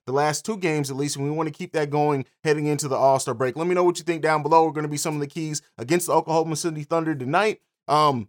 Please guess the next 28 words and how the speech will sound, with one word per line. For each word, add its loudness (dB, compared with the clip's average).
but -4
yeah, 2
that's 0
really 0
it 4
for -12
me 0
for -8
today. 2
I 4
wanted 0
to, 4
uh, 8
wait 6
to -6
get -2
this -6
video 2
out. 8
I 6
wanted 2
to -2
wait 2
to -12
get -2
an -4
update 2
on, 2